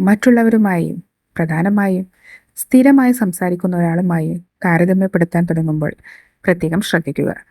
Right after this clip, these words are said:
മനസ്സിൽ ഇഷ്ടമുള്ള ഒരു വ്യക്തിയുമായി താരതമ്യം ചെയ്യുന്നു എന്നതിൻ്റെ സൂചനയാണിത്. ഇത്തരം അഞ്ച് മാറ്റങ്ങൾ നിങ്ങളുടെ പങ്കാളിയിലുണ്ടെങ്കിൽ മനസ്സിലാക്കാം അവർ പുതിയൊരു ബന്ധം തേടിക്കഴിഞ്ഞു എന്നത്. അപ്പോൾ ഈ വീഡിയോ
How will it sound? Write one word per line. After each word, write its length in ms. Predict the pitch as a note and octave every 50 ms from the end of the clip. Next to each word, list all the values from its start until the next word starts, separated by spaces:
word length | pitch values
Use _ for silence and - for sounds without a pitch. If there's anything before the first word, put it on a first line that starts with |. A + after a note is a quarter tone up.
| - - - - _ - G#3
മനസ്സിൽ 320 | G#3 G#3 G#3 - A3 G#3 G3+
ഇഷ്ടമുള്ള 380 | - - - G#3 F#3+ F#3 F3+ F#3 F#3
ഒരു 100 | F3+ F#3 F#3
വ്യക്തിയുമായി 520 | F3+ - _ F#3+ F#3+ F#3 F#3 F3 F3 F3 F3 F3+
താരതമ്യം 460 | E3+ E3 E3+ E3+ F3 F#3 F#3 F#3+ F#3+ -
ചെയ്യുന്നു 340 | F#3 F3 F3 E3+ E3+ F3 F3+ F3
എന്നതിൻ്റെ 340 | E3+ E3 E3 E3 E3 A3 C4 -
സൂചനയാണിത്. 680 | - F3+ E3+ - E3+ D#3+ D3+ D3 C#3+ D3 D3 - - - _ _ _ _ _ _ _ _ _ _ - - _ _ - C4
ഇത്തരം 320 | C4 - D4 C#4 C4+ A3+ G#3 G3
അഞ്ച് 200 | G3 G#3+ A3+ A3+ A3
മാറ്റങ്ങൾ 400 | G3 F#3 F3 - F3+ F3 F3 E3+ - - F3+
നിങ്ങളുടെ 320 | F3+ F3 F3 F3 F3+ F#3 F3+ F#3
പങ്കാളിയിലുണ്ടെങ്കിൽ 800 | E3 D#3+ D#3+ E3 E3 F3+ F3+ F3+ F3+ E3 D#3 D#3+ D#3+ D#3+ E3+ F3 F3+ G3 G3+
മനസ്സിലാക്കാം 560 | G#3 G#3 G#3 - F#3+ F3 D#3 - - D#3 D#3+ _ _ _ - _ _ _ _ _ _ _ _ A3+
അവർ 160 | G#3+ G#3 F#3+ F#3+ F#3 _
പുതിയൊരു 380 | G#3+ G3+ A3 A3 A3 G#3 G3 F#3 F3
ബന്ധം 260 | E3 E3 E3 E3+ E3 - _ _ _ _ _ _
തേടിക്കഴിഞ്ഞു 680 | G#3 G3 F#3 F3 F#3+ F#3 - E3 D#3 D#3 D#3+ E3 E3 E3+ E3
എന്നത്. 240 | - - C#3 C#3 C#3+ _ _ _ _ _ _ _ _ _ _ _ _ _ _ _ _ _ _ _ _ _ _ _ _ _ _ _ _ A3
അപ്പോൾ 200 | G#3 - G#3+ G#3+ G#3 G#3
ഈ 20 | G#3 G#3+
വീഡിയോ 220 | G3+ G3+ G3 B3+